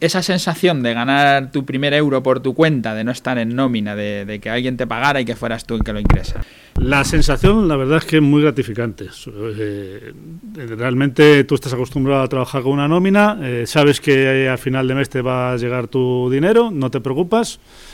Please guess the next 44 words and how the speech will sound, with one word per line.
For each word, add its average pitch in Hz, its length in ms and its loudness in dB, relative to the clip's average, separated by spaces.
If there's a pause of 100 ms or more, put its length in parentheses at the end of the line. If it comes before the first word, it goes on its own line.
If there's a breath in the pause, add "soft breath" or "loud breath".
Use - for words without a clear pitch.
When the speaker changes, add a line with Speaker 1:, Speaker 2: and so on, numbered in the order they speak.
(140 loud breath)
Speaker 2:
eh, 117 460 -8
y 113 40 -10
ya 123 100 -2
está. 107 280 -10 (340 loud breath)
Pero, 123 360 -2 (120)
eh, 123 380 -2
en 120 60 -2
cuanto 120 180 -6
te 123 80 -6
mueves 127 160 -2
por 127 120 -6
tu 123 120 -2
puerta, 156 360 2 (300)
ya 139 460 -2
empiezan 123 640 -6
los 123 80 -2
primeros 135 320 -2
miedos, 170 300 2
empieza 127 260 -4
la 123 100 -2
primera 127 640 -4
inestabilidad 139 760 0
de 139 80 4
decir, 123 260 0
bueno, 120 340 0
pues 113 300 -6
este 123 1000 -2
mes 147 200 2
voy 135 80 0
a 123 40 -2
facturar, 147 440 -4
no 185 80 0
voy 156 100 -2
a - 20 -2
facturar, 175 500 -4
¿cuánto 147 240 -4
voy 139 60 0
a 127 40 -6
facturar? 147 420 -2
¿Cómo 160 160 -2
lo 139 80 0
voy 139 80 0
a 127 40 -4
cobrar? 170 380 -2